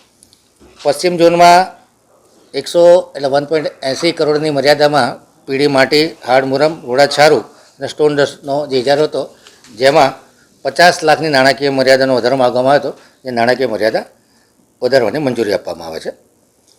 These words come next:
સોલિડ વેસ્ટ મેનેજમેન્ટ દ્વારા મકરપુરા લેન્ડફિલ સાઇટ ઉપર જે પોકલેન્ડ મશીન, અ, નો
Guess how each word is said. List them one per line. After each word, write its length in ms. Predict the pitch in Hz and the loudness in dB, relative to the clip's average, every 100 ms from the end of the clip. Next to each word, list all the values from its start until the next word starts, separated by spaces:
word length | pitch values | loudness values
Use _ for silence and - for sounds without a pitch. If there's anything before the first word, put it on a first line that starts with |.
| _ _ _ - | _ _ _ -6
સોલિડ 320 | 143 147 175 | 0 2 4
વેસ્ટ 200 | 170 160 | 4 2
મેનેજમેન્ટ 460 | 160 165 156 170 160 | 2 2 2 -4 -6
દ્વારા 540 | 185 156 156 165 170 131 | -6 2 4 4 2 -4
મકરપુરા 440 | 135 156 147 160 | -6 -4 -2 -2
લેન્ડફિલ 380 | 147 135 131 151 | 2 0 0 -2
સાઇટ 220 | 139 143 | 0 0
ઉપર 300 | 147 170 135 - - _ _ - | 0 2 0 0 -20 _ _ -12
જે 100 | 131 | -6
પોકલેન્ડ 520 | 143 135 131 143 151 - _ _ _ - _ | -2 0 0 0 -2 -4 _ _ _ -20 _
મશીન, 420 | 143 127 123 151 156 | -10 -8 -2 -2 -2
અ, 600 | _ _ 131 135 - - _ _ _ 131 | _ _ -8 -8 -10 -20 _ _ _ -8
નો 200 | 139 | -8